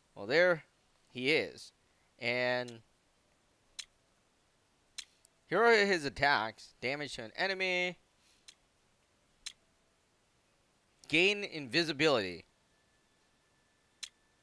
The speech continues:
Damage to an enemy.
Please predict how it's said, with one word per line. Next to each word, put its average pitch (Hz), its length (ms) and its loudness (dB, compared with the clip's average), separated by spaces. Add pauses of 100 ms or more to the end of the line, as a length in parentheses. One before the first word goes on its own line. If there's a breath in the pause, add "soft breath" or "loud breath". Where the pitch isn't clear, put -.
(1900)
Damage 131 320 -8
to 131 80 -8
an 110 120 -12
enemy. 170 600 -4